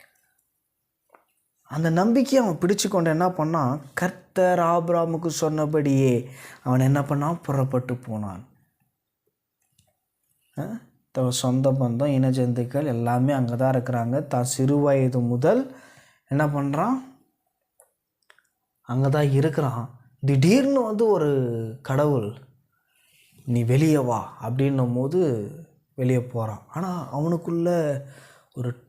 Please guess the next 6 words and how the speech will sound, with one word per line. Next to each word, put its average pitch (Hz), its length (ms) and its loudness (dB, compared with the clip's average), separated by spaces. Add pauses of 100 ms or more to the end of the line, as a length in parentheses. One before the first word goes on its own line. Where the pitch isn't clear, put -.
ட்ரஸ்ட்டை, - 500 -4 (1500)
ஒரு 143 180 0
ப்ராமிஸை 175 540 0
கொடுத்து 214 280 2
தான் 247 220 4
கூப்பிட்றாரு. 170 680 0